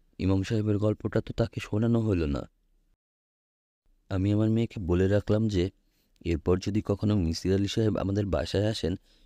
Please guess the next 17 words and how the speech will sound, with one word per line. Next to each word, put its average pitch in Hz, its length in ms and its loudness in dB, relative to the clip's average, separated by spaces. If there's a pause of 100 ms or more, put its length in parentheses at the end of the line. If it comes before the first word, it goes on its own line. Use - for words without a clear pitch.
সে 92 180 0
যেন 95 220 2
আমার 101 240 0
কানের 90 280 -2
কাছে 95 360 -4 (340)
ইমাম 95 340 0
বলে 101 200 0
একটা - 220 -4
চিৎকার 76 520 -2
দেয়। - 180 -2 (640)
আমার 87 320 -2
এই 85 180 2
মেয়ের 92 260 2
স্মৃতিশক্তি - 760 -2
বে-, 87 180 0 (460)
সে - 240 -2
যে, 107 180 -2